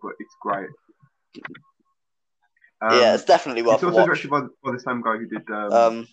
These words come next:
Speaker 1: uh, this
Speaker 2: wow.
Speaker 1: one, uh, Wild, that came out a few years ago. But the other things I've been watching,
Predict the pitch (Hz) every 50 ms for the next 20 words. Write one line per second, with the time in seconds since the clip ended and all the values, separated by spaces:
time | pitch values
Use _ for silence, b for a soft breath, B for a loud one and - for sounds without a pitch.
0 | _ _ - 90 101 98 98 - 123 113 - - 117 110 104 101 101 - - -
1 | - 95 95 92 95 98 104 104 104 104 104 107 104 92 92 - - 107 104 101
2 | - - 104 101 101 101 107 101 101 98 - _ _ _ _ _ - 113 - -
3 | - - - _ _ _ _ _ _ _ _ _ _ _ - 127 - 135 143 151
4 | 151 170 170 156 151 160 151 156 151 151 147 135 - - 160 160 160